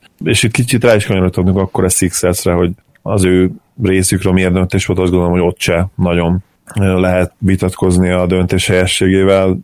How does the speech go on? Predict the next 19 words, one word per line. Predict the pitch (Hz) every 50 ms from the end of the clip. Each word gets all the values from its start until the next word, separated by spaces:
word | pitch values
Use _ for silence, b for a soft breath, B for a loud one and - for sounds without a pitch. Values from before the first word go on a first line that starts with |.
| - _
Nagyon | - 117 101 95 92 92
jól | 90 90 90 87
tudták | 87 - - - 95 90 -
azt, | 92 - - -
hogy | 98 90 92
Okafornak | 90 82 92 85 - - 90 87 87 90
már | - 90 87 87
nincsen | 90 98 104 - - 92 92
náluk | 92 98 98 92 92 92 90 -
helye, | - 92 90 90 87 90 -
sőt | - - - - 98 95 -
egyébként | 98 92 92 92 - - 92 90 92 - -
ugy-, | 95 92
ugyanez | - 110 98 95 92 90 87 90
igaz | 85 87 87 87
volt | 87 87 90 -
Stauskasra | - - 90 90 90 90 - - 90 87 - - 92
is, | 92 90 90 - -
mert | 92 90 90 90 101